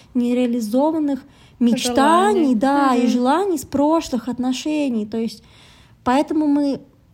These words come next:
Speaker 1: очень советуем прожить те стадии, которые мы назвали ранее, перед тем, как вступать в отношения со здоровым, новым, крутым человеком.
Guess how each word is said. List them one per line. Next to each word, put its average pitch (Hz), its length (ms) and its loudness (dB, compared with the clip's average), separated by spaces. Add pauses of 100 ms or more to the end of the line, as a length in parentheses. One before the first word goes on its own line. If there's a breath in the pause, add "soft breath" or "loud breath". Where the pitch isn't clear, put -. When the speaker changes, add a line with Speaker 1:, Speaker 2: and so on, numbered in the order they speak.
(400)
Speaker 1:
очень 269 360 -2
советуем 220 560 -4
прожить 226 420 -6
те 254 200 -4
стадии, 226 540 -6
которые 220 360 -6
мы 226 120 0
назвали 233 460 -4
ранее, 220 640 -4 (680 soft breath)
перед 233 260 -4
тем, 247 200 -4
как 233 160 -8
вступать 233 480 -8 (720)
в 254 60 -6
отношения 247 580 -2
со 240 260 -12
здоровым, 240 640 -2
новым, 233 360 -4
крутым 226 360 -6
человеком. 220 680 -8